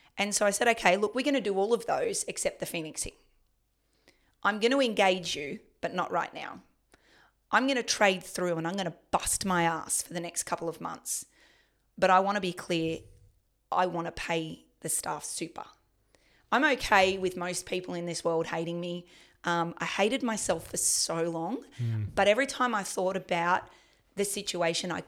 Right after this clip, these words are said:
Speaker 1: I, it didn't feel right to not attempt to get their entitlements." And when you go into debt with the A T O, they kind of pay it last to first. So I,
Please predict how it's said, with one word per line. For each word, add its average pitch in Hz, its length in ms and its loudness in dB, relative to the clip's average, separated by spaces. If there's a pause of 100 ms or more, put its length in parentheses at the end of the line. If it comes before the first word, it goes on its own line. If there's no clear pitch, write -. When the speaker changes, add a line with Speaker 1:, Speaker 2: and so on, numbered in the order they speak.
(140)
Speaker 1:
I, 180 180 -2
it 185 140 -4
didn't 214 260 -2
feel 196 260 0
right 165 720 -2 (560)
to - 120 -4
not 180 160 -2
attempt - 640 -6 (520)
to 190 80 -4
get - 200 -4
their 165 100 -6
entitlements." 165 720 -10 (580)
And 185 80 -4
when 196 120 0
you 196 80 0
go 208 120 10
into 202 360 4
debt 202 260 4
with 190 120 -6
the 175 120 0
A 170 140 2
T 170 180 -2
O, 165 140 4
they 165 80 -2
kind 190 260 -2
of - 140 -12
pay 190 320 0
it - 120 -4
last 165 440 -4
to - 40 -10
first. - 720 -6 (380)
So 175 540 2
I, 175 160 2